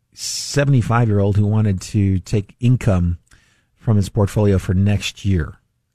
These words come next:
Uh, and if you wanna take income from these, by the way, and this is something that over the past couple of, um, months, if you're not taking income, actually these firms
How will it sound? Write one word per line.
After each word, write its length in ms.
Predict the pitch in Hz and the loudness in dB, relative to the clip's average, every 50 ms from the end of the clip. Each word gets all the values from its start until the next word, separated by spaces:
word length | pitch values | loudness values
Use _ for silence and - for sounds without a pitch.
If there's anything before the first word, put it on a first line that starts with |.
| _ _ | _ _
Uh, 260 | - 85 80 82 - - - - - - _ _ _ _ _ - | -8 -6 -6 -6 -8 -10 -14 -16 -20 -20 _ _ _ _ _ -4
and 560 | 98 98 95 95 92 90 92 92 90 87 85 - _ _ _ - | -2 0 2 2 2 2 2 0 0 -2 -4 -8 _ _ _ -6
if 80 | - - | -2 0
you 60 | 107 | 2
wanna 200 | 123 180 185 160 | 4 4 2 2
take 280 | - - 135 - - | 2 0 -4 -4 -2
income 400 | 143 135 147 139 - - 98 87 | -2 0 0 0 0 0 -2 -2
from 180 | 87 - 92 85 | -2 -4 -4 -2
these, 180 | 85 87 87 92 | -2 -2 -4 -2
by 180 | 104 95 90 | -2 -2 -2
the 80 | 85 87 | 0 0
way, 120 | 90 87 - - _ _ _ _ _ _ - | -2 -2 -4 -8 _ _ _ _ _ _ -2
and 180 | 117 127 165 - | -2 -2 0 2
this 260 | 143 185 233 - - | 2 2 2 0 -4
is 100 | 262 - | -8 -4
something 440 | - 175 147 131 - 143 120 113 107 | 0 0 0 0 0 0 0 2 2
that 240 | 101 95 90 - _ _ | 0 0 -2 -4 _ _
over 180 | 117 117 113 107 | -2 -2 0 0
the 100 | 98 92 | 0 0
past 520 | - - 117 107 104 104 - - - _ | 0 0 0 0 0 -2 -4 -8 -14 _
couple 320 | - 127 120 - 117 95 | -6 -4 -2 0 0 0
of, 240 | 90 87 82 - - _ _ _ _ _ _ - | 0 -2 -4 -8 -14 _ _ _ _ _ _ -2
um, 520 | 95 87 82 80 - - - 82 82 - _ | -2 0 0 -2 -2 -6 -8 -10 -14 -14 _
months, 760 | - 101 104 117 147 202 214 208 - - - - - - - - - | -2 2 4 4 4 4 4 2 0 -4 -10 -14 -14 -14 -16 -10 -8
if 140 | 98 87 | -4 -2
you're 80 | 120 123 | 0 0
not 200 | 139 165 165 - | 0 0 -2 -2
taking 280 | - 160 151 131 120 127 | -2 -2 0 0 0 0
income, 560 | 180 220 - - - 113 113 113 117 107 - - | 0 0 0 0 0 0 2 0 0 -2 -4 -4
actually 260 | - 151 147 - 151 | -4 -4 -2 -2 -2
these 220 | 135 160 240 - - | 0 0 -2 -2 -4
firms 520 | - 196 175 160 160 170 196 - - | -4 0 0 2 2 2 0 -2 -6